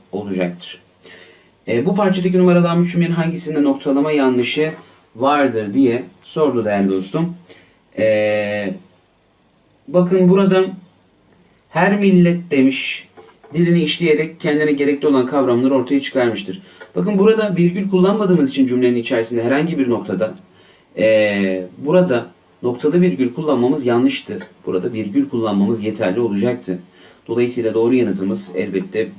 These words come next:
B seçeneği olacaktır. "Bu parçadan otobiyografi ile ilgili yargılardan hangisi çıkarılamaz?" diye sordu. Parçamıza baktığımızda, e, bir kere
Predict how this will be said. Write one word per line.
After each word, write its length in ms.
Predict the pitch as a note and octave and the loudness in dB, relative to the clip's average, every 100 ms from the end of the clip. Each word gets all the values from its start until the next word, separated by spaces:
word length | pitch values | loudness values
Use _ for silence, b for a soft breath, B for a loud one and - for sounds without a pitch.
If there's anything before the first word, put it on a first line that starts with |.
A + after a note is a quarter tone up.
| - | -4
B 300 | G#2+ A2+ A2 - | 0 2 0 -6
seçeneği 840 | - G2 G2 F#2 F2 F#2+ C3 C#3 - _ | -14 -10 -4 -2 0 0 0 -2 -8 _
olacaktır. 680 | F#2+ G2 F2+ F2 - - - _ _ _ _ _ _ b b b b b b _ | -8 -4 -4 -4 -8 -18 -20 _ _ _ _ _ _ b b b b b b _
"Bu 100 | F#3+ | -2
parçadan 600 | F#3+ F#3+ G3 F3+ F#3 F3+ | 0 0 2 2 2 2
otobiyografi 580 | - E3+ D#3+ D#3 E3 E3+ | -2 -2 -2 -2 -2 0
ile 100 | F#3 | 2
ilgili 300 | D3+ C3 G#2+ - - | 4 4 2 -6 -4
yargılardan 560 | A#2 C3 C3+ C3 B2+ C#3 | 0 2 2 2 2 0
hangisi 440 | D3 C#3 A#2 C#3+ | 2 2 0 -6
çıkarılamaz?" 840 | - - A#2+ B2 B2 A#2+ G#2+ G2+ G2+ | -8 -2 0 2 2 2 0 -4 -4
diye 300 | A#2+ G#2+ A#2 - - _ _ | -2 -4 -6 -14 -20 _ _
sordu. 520 | - D#3+ D3+ A2 A#2 - - b b _ - | -4 2 2 2 -2 -6 -20 b b _ -6
Parçamıza 580 | F#3 F3+ F3+ D#3+ F3+ F3 | -2 0 0 0 2 2
baktığımızda, 800 | D#3 - E3 D#3+ C#3+ C#3 C#3 - - - _ _ _ _ _ _ _ _ _ _ b b b b - | 2 -2 -6 -4 0 0 0 -4 -20 -20 _ _ _ _ _ _ _ _ _ _ b b b b -6
e, 800 | A2+ A2+ A2+ A2+ A2 A2+ A2 G#2+ G2 - _ _ - | -2 2 2 4 4 4 2 0 -6 -20 _ _ -6
bir 160 | F3+ | -4
kere 280 | F3+ F3+ A2+ | 0 2 0